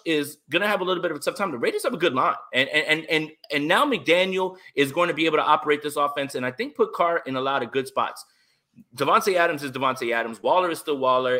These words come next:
and, and, you know, Hunter, Hunter Renfro's there to just bother everybody, like the, like, you know, the, the little squirrely guy that he is. He can get himself open.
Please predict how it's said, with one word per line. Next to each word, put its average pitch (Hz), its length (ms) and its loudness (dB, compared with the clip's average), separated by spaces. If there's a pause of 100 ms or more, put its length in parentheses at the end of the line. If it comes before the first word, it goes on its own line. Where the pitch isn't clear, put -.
and, 113 220 -8
and, 117 80 -8
you 117 60 -6
know, 110 100 -4
Hunter, 175 260 2
Hunter 180 200 0
Renfro's 156 420 -2
there 131 160 0
to 117 80 -10
just 117 260 -12
bother 131 380 0
everybody, 113 500 -2
like 101 240 -12
the, 110 80 -12
like, 101 300 -10
you 131 100 -14
know, 101 140 -10
the, 90 220 -14
the 107 60 -12
little 135 200 -4
squirrely 135 480 0
guy 123 160 2
that 117 160 -4
he 113 160 -6
is. 98 160 -6
He 113 80 -16
can 101 140 -20
get 127 160 -6
himself 135 320 -4
open. 131 340 -4